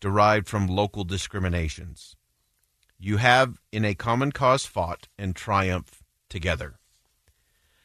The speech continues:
So when we talk about coming together as a country, when we talk about unity, Washington saw it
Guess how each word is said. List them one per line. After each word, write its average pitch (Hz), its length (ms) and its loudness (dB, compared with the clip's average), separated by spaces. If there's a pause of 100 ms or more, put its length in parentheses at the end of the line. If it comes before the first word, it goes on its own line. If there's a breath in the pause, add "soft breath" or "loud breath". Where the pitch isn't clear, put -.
(1400)
So - 180 2
when 165 160 6
we 170 120 2
talk - 260 0
about 135 340 6 (480)
coming 147 380 0
together 120 420 4
as 95 140 0
a 95 60 -2
country, 117 400 -4
when 98 160 -4
we 107 120 -2
talk 143 320 -2
about 101 340 2 (200)
unity, 98 680 -2 (2250)
Washington 131 540 0
saw 113 300 6
it - 80 0